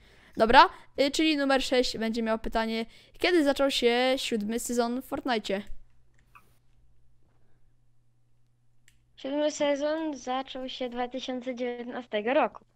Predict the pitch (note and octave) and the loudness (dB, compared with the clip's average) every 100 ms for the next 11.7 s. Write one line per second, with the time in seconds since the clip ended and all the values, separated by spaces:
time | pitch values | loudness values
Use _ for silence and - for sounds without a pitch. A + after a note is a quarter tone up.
0 | _ _ _ _ _ - B3+ B3+ C#4 - | _ _ _ _ _ 8 10 10 8 8
1 | A3 A#3+ D#4 D4 - D4+ C#4 - A#3+ A3 | 6 4 6 4 2 4 4 2 -4 -4
2 | G#3 A#3 E4 E4 C#4+ D4 A#3+ A#3 A#3 C4+ | -2 -2 -2 -2 -2 -2 -4 -6 -4 -2
3 | A#3 C4 C#4+ C#4 A#3+ A#3 D4+ C#4+ C#4 - | -2 -2 -2 -2 0 0 2 0 0 0
4 | C#4 - D4+ D4+ C#4+ B3+ B3+ A#3 A3+ A3+ | -2 0 0 2 0 -2 -2 -2 0 0
5 | A3+ - - A#3+ B3 - G#3+ D4+ F4+ - | -2 -10 0 2 4 4 2 2 -4 -8
6 | A3+ A#3 - B3 B3 - A#3 A#3 A3+ A3 | -6 -6 -6 -2 -2 -2 -4 -6 -6 -4
7 | G#3 A3+ D4 - - _ _ _ _ _ | -4 -4 -6 -10 -14 _ _ _ _ _
8 | - - - - - - - _ _ - | -20 -20 -20 -20 -20 -20 -20 _ _ -8
9 | A3 G#3 G#3+ G#3 A3 A3+ D4 - - _ | -2 0 0 0 2 4 4 0 -10 _
10 | _ B3+ D4+ E4 - D4 C#4+ C#4 C#4 - | _ 0 2 2 2 4 6 6 6 8
11 | G#3 G#3+ - A#3 G#3+ - A3 | 8 4 4 4 4 -4 -8